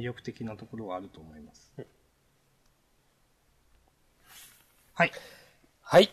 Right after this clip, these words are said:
Speaker 2: ありがとうございます。
Speaker 1: はい、じゃあ、押し込まんさん、どうぞ。
Speaker 2: えー、どうしよっかな。今週さ、本当に、なんかな。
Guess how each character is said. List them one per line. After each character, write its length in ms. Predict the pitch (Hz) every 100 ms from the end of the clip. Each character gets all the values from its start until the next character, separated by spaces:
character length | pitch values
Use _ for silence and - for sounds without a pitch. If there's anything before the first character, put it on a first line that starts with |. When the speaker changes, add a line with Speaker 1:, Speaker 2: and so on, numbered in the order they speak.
| -
Speaker 2:
あ 40 | 110
り 40 |
が 40 | 87
と 80 |
う 20 | 82
ご 60 |
ざ 60 | 82
い 20 |
ま 140 | 104
す。 240 | 113 - 135
Speaker 1:
は 60 |
い、 40 | 147
じ 240 | - 131
ゃ 40 | 139
あ、 20 |
押 100 | 139
し 100 | -
込 80 | 165
ま 100 | 180
ん 40 |
さ 140 | 175 202
ん、 60 |
ど 100 | 190
う 20 |
ぞ。 200 | 208 - - - - - - - - - - - - -
Speaker 2:
え 1800 | 123 104 107 110 107 107 107 107 113 123 131 131 131 135 135 139 139 139
ー、 40 | 156
ど 440 | 131 131 147 165
う 40 | 220
し 140 | -
よ 60 | 220
っ 160 | - -
か 120 | 135
な。 120 | 117
今 300 | - 175 226
週 300 | - 254 247
さ、 220 | - 180
本 200 | 143 175
当 140 | 185 180
に、 340 | 175 170 - - - - - - - - - - - - - - - -
な 80 | 151
ん 80 | 139
か 160 | - 92
な。 440 | 87 90 87 90